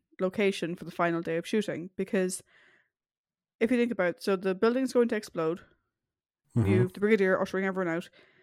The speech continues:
Speaker 1: He goes just before Paul, so Paul's, or Bill's coming, he jumps and Bill jumps out after him. We
Speaker 2: Mm-hmm.
Speaker 1: never see Bill again until the very end of the episode. He do-, he's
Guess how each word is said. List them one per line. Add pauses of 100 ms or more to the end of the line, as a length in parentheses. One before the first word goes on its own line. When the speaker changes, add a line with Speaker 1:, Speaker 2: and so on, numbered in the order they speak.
(540)
Speaker 1:
He
goes
just
before
Paul,
so
Paul's, (140)
or (580)
Bill's
coming,
he
jumps
and
Bill
jumps
out
after
him. (480)
We
Speaker 2:
Mm-hmm.
Speaker 1:
never
see
Bill
again (920)
until
the
very
end
of
the
episode. (1700)
He
do-,
he's